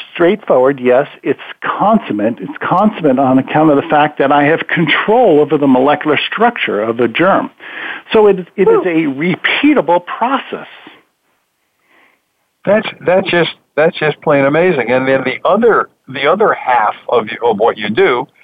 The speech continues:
Speaker 2: is the locator beacon that basically, uh, goes out and tries to match a template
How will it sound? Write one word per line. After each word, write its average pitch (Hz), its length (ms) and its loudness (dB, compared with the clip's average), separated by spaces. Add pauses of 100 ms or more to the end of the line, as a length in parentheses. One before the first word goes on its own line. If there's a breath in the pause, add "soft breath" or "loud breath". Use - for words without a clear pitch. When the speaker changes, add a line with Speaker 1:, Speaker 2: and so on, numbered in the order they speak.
(340 soft breath)
Speaker 2:
is 131 140 -4
the 135 60 0
locator 156 500 0
beacon 123 600 -4
that 117 240 0
basically, 127 760 -2 (640)
uh, 120 500 2
goes 160 300 2
out 113 420 0
and 120 220 -2
tries 156 420 0
to 135 80 -2
match 143 480 0
a 120 60 -2
template 123 580 0